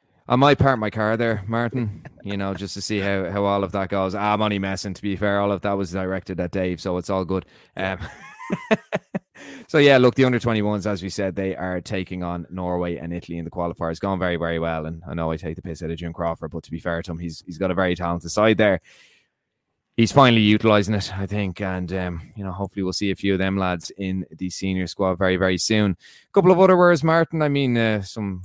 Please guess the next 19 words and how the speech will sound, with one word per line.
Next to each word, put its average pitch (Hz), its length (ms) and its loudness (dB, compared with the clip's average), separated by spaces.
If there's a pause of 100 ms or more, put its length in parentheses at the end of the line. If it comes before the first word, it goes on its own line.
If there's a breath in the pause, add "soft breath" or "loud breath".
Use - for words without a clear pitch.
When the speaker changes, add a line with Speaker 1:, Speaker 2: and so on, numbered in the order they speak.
(300)
Speaker 1:
I 92 200 -18
suppose - 340 -10
some, 92 300 -4
some 90 200 -6
joyous 101 380 4
scenes 98 300 -2
for 95 80 -6
Katie 95 240 -4
McCabe 101 400 -4
over 107 160 -4
the 110 40 -6
last 110 220 -4
few 107 100 -4
days. - 280 -8
You 113 60 -8
wanna 110 120 -4
go 110 140 -2
through 113 160 -6
that? 170 160 -6